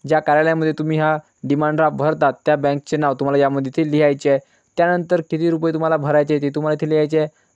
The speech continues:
अक्षरामध्ये तुम्हाला अशा प्रकारे इथे लिहून घ्यायचे आहे एकशे पन्नास रुपये. त्यानंतर खाली तुम्हाला एकशे पन्नास रुपये अंकात लिहायचे आहे. त्यानंतर खाली इथे पंचवीस रुपये तुम्ही बघतात. तर मित्रांनो, पंचवीस रुपये हा चार्ज आहे, ज्याला आपण एक्सचेंज म्हणतो.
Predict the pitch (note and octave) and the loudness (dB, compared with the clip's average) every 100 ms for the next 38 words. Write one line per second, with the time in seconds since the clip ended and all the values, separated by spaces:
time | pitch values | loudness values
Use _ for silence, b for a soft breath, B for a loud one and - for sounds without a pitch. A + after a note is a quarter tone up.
0 | - C3 - D#3 D#3 D3+ D3+ D3 C#3+ C#3+ | -6 -4 0 0 0 -2 0 0 0 -2
1 | C#3 C3+ C3+ E3 D3 D3+ D#3 D3 C#3+ C#3 | 0 0 0 -2 0 -2 0 0 0 -2
2 | C#3 D#3+ - D3+ D3+ C#3 C3 B2 A2+ b | -2 -6 -4 -4 -2 -4 -4 -4 -4 b
3 | b b D#3 D#3+ E3 E3 D#3 E3+ E3 E3 | b b -2 0 0 -2 0 0 0 0
4 | E3 E3 - C#3 - D#3 D3+ D3+ D3+ D#3 | 0 -2 -6 -8 -6 -4 -4 -2 -2 -2
5 | C#3 C3+ E3 E3 D#3+ D3+ D3+ C#3 - _ | -2 -2 -2 0 0 0 0 -2 -6 _
6 | _ - F3 F3+ F3 E3+ E3 D#3+ F3 D#3 | _ -2 0 0 -2 0 0 0 -4 -4
7 | D3+ E3 D#3 D#3 D3 C#3+ C3+ B2+ A2+ - | -4 -4 -4 -2 -2 -2 0 0 0 -2
8 | E3 E3+ E3+ F3 E3 D3+ b b - D#3 | -2 -2 0 0 0 -4 b b -6 -4
9 | D#3 F3+ E3+ D#3+ E3 D#3+ - D#3 D3+ D3 | -2 -4 -2 -2 0 0 0 2 4 2
10 | C#3 D3 D3+ D#3 D3+ C#3 - - D#3 C#3 | 2 2 2 0 -4 -6 -6 -4 -2 -2
11 | C3+ A#2+ | -2 -4